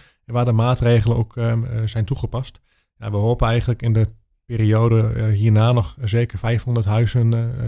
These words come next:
te kunnen bezoeken en daar verduurzamingsmaatregelen toe te passen. Ja, daarvoor is het natuurlijk wel, eh, belangrijk dat we ook voortvarend te werk gaan, want nu is de urgentie ook voor bewoners natuurlijk voelbaar. Ehm, zeker als het koud is, je moet meer stoken.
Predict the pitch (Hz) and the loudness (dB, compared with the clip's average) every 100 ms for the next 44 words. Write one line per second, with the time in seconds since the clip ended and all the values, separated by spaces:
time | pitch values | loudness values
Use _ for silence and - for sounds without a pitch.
0 | 110 117 - 120 110 104 120 127 113 110 | -8 -12 -4 -2 0 0 0 0 0 2
1 | 110 - 110 120 113 113 117 - 110 113 | 2 0 -2 0 0 -2 -4 -6 -4 -6
2 | 110 113 113 113 - 127 - 101 - 139 | -4 -6 -4 -4 -6 -12 -8 -8 -6 -10
3 | _ _ _ _ 104 101 107 117 113 - | _ _ _ _ -12 -4 -4 -2 -2 -2
4 | 113 107 117 107 113 123 117 117 113 120 | -2 -2 0 0 0 0 -2 -4 -2 2
5 | 120 117 120 - _ _ _ - 120 - | 2 2 0 -4 _ _ _ -6 -6 -2
6 | 113 110 110 110 - 131 - 127 107 120 | 0 2 2 0 -2 -6 0 0 2 4
7 | 117 117 110 117 123 - 117 110 110 113 | 4 4 4 2 2 0 2 2 2 2
8 | 104 - 113 - 117 - 117 - 117 110 | 0 -2 -4 -2 -2 -2 -8 -8 -6 -4
9 | 107 117 123 110 113 123 117 - 120 117 | -2 0 -2 -2 -2 0 -2 -2 -2 0
10 | 117 117 120 113 110 104 - 113 - 98 | -2 -2 -4 -6 -6 -6 -4 -4 -2 -4
11 | - 117 127 127 113 110 117 123 123 - | -2 2 4 4 4 6 4 4 2 4
12 | 123 123 117 | 4 4 2